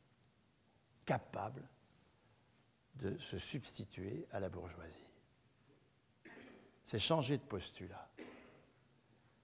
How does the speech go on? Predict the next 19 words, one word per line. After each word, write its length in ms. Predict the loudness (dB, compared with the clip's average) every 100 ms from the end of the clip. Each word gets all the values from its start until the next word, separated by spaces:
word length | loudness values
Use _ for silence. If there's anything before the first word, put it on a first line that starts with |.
| -12
Le 120 | -8 0
postulat, 840 | 0 0 0 4 8 10 10 6
il 160 | 4 6
n'y 140 | 8
a 60 | 6
pas 200 | 10 10
de 80 | 10
classe 240 | 4 4
révolutionnaire, 880 | 4 2 2 0 0 0 0 0 -2 -8 -20 -20 -4
au 80 | -4
postulat, 720 | 0 0 0 -2 2 4 2 2
il 140 | 2
y 80 | 4
a 20 |
une 140 | 4 4
classe 260 | 2 2 2
révolutionnaire. 600 | -4 -4 -6 -2 -2 12
Et 120 | 12
alors, 640 | 12 12 12 12 12 12